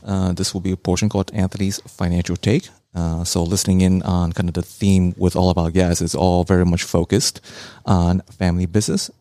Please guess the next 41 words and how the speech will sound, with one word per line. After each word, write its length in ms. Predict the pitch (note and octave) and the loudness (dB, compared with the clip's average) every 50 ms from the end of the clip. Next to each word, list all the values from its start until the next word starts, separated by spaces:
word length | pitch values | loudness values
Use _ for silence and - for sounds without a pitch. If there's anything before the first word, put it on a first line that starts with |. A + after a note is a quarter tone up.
| _ | _
and 160 | F#2+ F#2+ F2+ | 0 0 0
having 300 | E2+ - F2+ F2 F2+ F2 | 2 0 0 0 0 -2
passion. 580 | - - - A#2+ - D#3+ - - - - - - | -4 -4 -4 -2 -2 -2 -2 -2 -4 -6 -6 -8
So 220 | - - F2 E2+ | -6 -4 -2 -2
how 180 | E2+ - G2+ G#2+ | -2 0 0 0
does 140 | G2 D#2+ D#2 | 0 2 4
this, 340 | G#2 B2+ C3+ - - - - - | 2 2 2 2 -2 -4 -2 -2
uh, 220 | F2+ D#2+ D#2+ D#2 - | -2 0 -2 -4 -6
tie 220 | - - E2+ D#2+ | -8 -8 -4 -4
in 200 | E2 E2 D#2+ E2 | -2 -2 -2 -4
with 220 | - - F2 - - | -6 -8 -10 -12 -10
finances? 720 | - - F#2 G2 G#2 E2+ C#2 C#2 - - - A1 - - - - - - - - - - _ | -10 -8 -6 -6 -6 -6 -8 -10 -12 -12 -12 -12 -14 -14 -16 -18 -20 -20 -20 -20 -20 -16 _
Uh, 260 | - F2+ D#2+ E2 - - | -8 -6 -6 -6 -6 -4
sometimes 500 | - - - F#3+ - C3+ A2+ G2+ - - | -4 -4 -4 -4 -4 -4 -4 -4 -4 -6
we 200 | - C#3 C3+ - | -6 -6 -4 -2
can 240 | - C3 A#2 G#2 | -2 -2 -2 -2
focus 420 | F#2 - - A#2+ A2+ - - C3 - | -4 -4 0 0 0 2 2 0 0
a 60 | G#2 | 0
little 160 | A2 A2 G2 | -2 -4 -6
too 220 | - - - - A2+ | -8 -8 -2 2 2
much, 280 | A2+ C3 - - - - - | 4 2 2 0 -6 -4 0
uh, 220 | A2+ G2+ F#2+ F#2 F#2 | 2 4 4 4 2
on 140 | - G2 F#2 | 2 2 2
the 60 | F#2 | 4
numbers, 600 | F#2 F#2 F#2 G#2+ A2 C3+ C#3 E3 E3+ E3 - - _ | 4 4 2 2 2 0 0 -2 -4 -8 -10 -14 _
on 100 | - F#2+ | -4 -2
the 60 | F#2 | 0
dollars 340 | E2+ F#2 F2+ F#2+ G2+ G2+ F#2 | 0 2 2 2 2 0 0
and 120 | F2 E2+ E2+ | 0 -2 -2
cents, 360 | - G2+ F#2+ A2 A#2 - - - | 0 0 0 0 -2 -4 -10 -12
but 120 | - - - | -12 -4 -2
not 180 | F#2 F2 - | -2 -2 0
so 80 | - - | 0 0
much 240 | F#2+ F#2 F#2 - - | 2 2 2 0 -2
the 60 | F2 | -6
values 540 | D#2+ D#2+ F2 E2+ E2 E2+ E2+ F2+ F2+ E2+ E2 | -4 -2 0 0 0 0 0 0 -2 -2 -2
and 120 | F2 E2 | -2 -2
the 40 | D#2+ | 0
meanings 420 | E2 E2+ F2+ F2+ F2 F2 E2 E2 | 0 0 2 2 2 2 2 0
behind 400 | - D#2+ D#2 E2 E2 F2 G2+ A2+ | -4 -8 -6 -4 -2 0 0 0
it. 120 | B2+ D3 | 0 -4